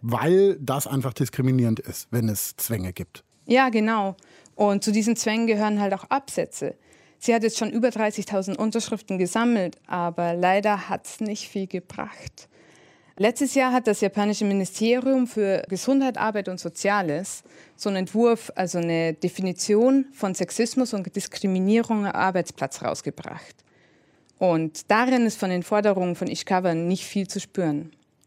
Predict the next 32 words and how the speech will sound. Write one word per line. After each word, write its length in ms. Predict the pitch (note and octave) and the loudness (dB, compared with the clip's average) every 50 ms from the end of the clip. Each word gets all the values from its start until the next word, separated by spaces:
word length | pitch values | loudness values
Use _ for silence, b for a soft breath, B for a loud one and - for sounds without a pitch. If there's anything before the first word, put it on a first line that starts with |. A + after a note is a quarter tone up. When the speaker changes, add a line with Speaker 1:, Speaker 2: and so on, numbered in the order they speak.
| _ _ | _ _
Speaker 1:
Bei 100 | - B2 | -6 -2
uns 280 | - E3+ F#3+ F#3+ - - | 2 2 2 2 2 0
gibt 220 | - E3+ - - | -2 -2 0 -2
es 80 | D#3 - | -4 0
zum 160 | - D3 B2 | 0 0 0
Beispiel 260 | A#2 A2+ - - B2 | 0 0 0 -2 -2
das 140 | A2 - - | -2 -2 -2
Gleichbehandlungsgesetz. 960 | - A2+ G#2+ C#3 - - D3+ C3+ E3 F3 F3 F3 - - F3+ F3+ F3+ - - B B B B B B B | -2 -2 -2 -2 -2 -2 0 0 0 2 0 0 0 0 0 0 0 -2 -8 B B B B B B B
Das 300 | D3+ C3+ A#2+ D3 - - | -4 -2 -2 -2 0 2
regelt 320 | D3+ G3+ G#3+ A#3 D#3+ - | 2 2 4 2 0 0
ja, 120 | - B2 A2 | -2 -4 -4
dass 140 | G#2 A2+ B2 | -4 -4 -4
es 160 | D3+ - - | -4 -4 -4
keine 480 | - - - D#3 F3+ G#3 G#3+ G3 F3+ | -4 -2 0 2 2 4 4 2 2
Diskriminierung 680 | D3+ D#3+ D3+ - - - D#3+ C#3+ D3 D#3+ E3+ D3 C#3 B2+ | 2 0 -2 -2 -2 0 2 4 4 4 4 2 2 2
geben 280 | - E3 F3 E3 D#3 | 2 2 4 4 2
darf, 260 | C#3 C3 B2+ - - | 2 0 -2 -4 -8
zum 160 | - - D3 C3+ | -4 -2 0 0
Beispiel 340 | A#2+ A#2 C3 - - D3+ | 2 0 -2 0 0 0
aufgrund 380 | - - A2+ - - B2+ A#2+ B2 | 0 -2 -4 -2 0 0 0 0
des 160 | C3 A#2+ - | -2 -4 -2
Geschlechts, 760 | - D3 - - C#4 C4 - - - - - - - - - - _ _ | -4 -4 0 2 2 2 2 -2 -8 -10 -8 -6 -6 -6 -10 -12 _ _
ne? 220 | - G#3+ C3+ E3 - _ _ _ | -2 -2 0 -2 -4 _ _ _
Speaker 2:
Genau, 380 | - B3+ A#3+ A#3 A3+ A3+ A3 | 0 2 2 4 2 2 2
dazu 320 | G3+ G#3+ G#3 G#3 - B3 A#3 | 2 2 0 0 0 -2 0
kommt 200 | - A#3 A3 - | 0 0 0 0
auch 80 | G#3+ | -2
noch 160 | G#3+ G#3+ G3+ G3+ | -2 -2 -2 -4
das 140 | G#3 G3 | -6 -8
Schikaneverbot, 880 | - - G#3 - - G3 G3 G#3 A3+ A3 - G3+ F#3+ - E3+ E3 F3 F3 | -6 -8 -8 -6 -4 -4 -2 -2 -4 -4 -6 -10 -6 -2 0 0 0 -2
das 200 | - F3 - - | -4 -6 -6 -6
man 400 | F#3+ F3+ F3+ F3+ F3 F3 - - | -6 -4 -4 -4 -6 -6 -8 -12